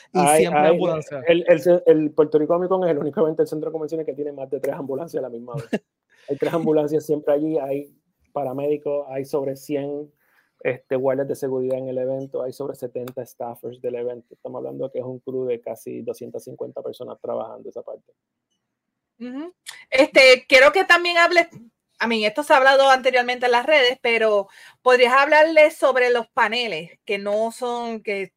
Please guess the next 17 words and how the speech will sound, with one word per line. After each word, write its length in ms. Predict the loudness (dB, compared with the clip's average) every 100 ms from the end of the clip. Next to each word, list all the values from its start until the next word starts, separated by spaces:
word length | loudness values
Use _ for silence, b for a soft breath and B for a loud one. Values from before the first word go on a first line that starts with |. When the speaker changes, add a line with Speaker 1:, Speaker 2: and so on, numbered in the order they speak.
| _
Speaker 3:
son 220 | -6 -4
libres 240 | -2 0 -2
de 120 | 0
costo, 560 | 0 0 0 0 2
este, 420 | 0 -2 -4 -4 -4
cómo, 500 | -4 -4 -4 -2 0
Speaker 2:
Sí. 300 | 0 -2 _ _
Speaker 3:
cómo 160 | -4
están 200 | 0 2
organizados 800 | 2 4 2 0 2 2 2 0 -4
y, 600 | -6 -10 -10 -12 -14 -18 _ _ _ _
y 60 | -2
Speaker 2:
To-, 80 | 2
Speaker 3:
todo 220 | 2 4
el 80 | 4
Speaker 2:
todo, 100 | 4
Speaker 3:
chinel? 320 | 4 2 -2